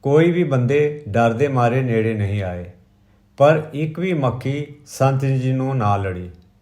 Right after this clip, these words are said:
ਉਹਨਾਂ ਦੇ ਜਾਣ ਤੋਂ ਬਾਅਦ ਸੰਤ ਹਰਵਿੰਦਰ ਸਿੰਘ ਜੀ ਨੇ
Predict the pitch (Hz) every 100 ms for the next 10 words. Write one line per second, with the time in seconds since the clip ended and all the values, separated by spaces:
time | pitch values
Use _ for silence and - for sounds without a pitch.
0 | _ _ _ _ - 147 170 190 185 143
1 | 127 120 123 147 117 120 131 135 - -
2 | _ - - 127 135 147 135 110 117 135
3 | 135 127 117 117 120 127 127